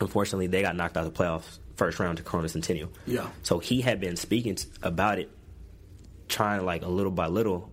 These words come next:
Speaker 1: and I would try to, like, like, tell him, like, "Dude, I can't talk to you about this. Like, I have a season to work, you know, to, to work towards."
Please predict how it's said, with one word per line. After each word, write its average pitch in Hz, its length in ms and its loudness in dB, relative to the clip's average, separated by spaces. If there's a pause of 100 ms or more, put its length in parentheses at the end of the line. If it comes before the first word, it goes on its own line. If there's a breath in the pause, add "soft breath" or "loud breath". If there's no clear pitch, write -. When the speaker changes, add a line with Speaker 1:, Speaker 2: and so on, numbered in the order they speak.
(180)
Speaker 1:
and 87 120 0
I 87 60 4
would 85 140 0
try 85 180 2
to, 80 160 0
like, 78 180 -4 (140)
like, - 200 -6
tell 92 160 2
him, 85 60 0
like, 78 160 -2
"Dude, 80 140 2
I 80 80 0
can't 78 200 -2
talk 92 160 2
to - 60 -6
you 90 60 4
about 82 160 -2
this. 82 140 -2
Like, 80 100 -2
I 80 80 2
have 78 140 -4
a 87 40 -8
season 87 300 0
to 80 80 -2
work, 85 220 0 (100)
you 85 100 0
know, 80 160 -2
to, 78 240 -2 (100)
to 82 100 0
work 92 260 0
towards." 78 340 -2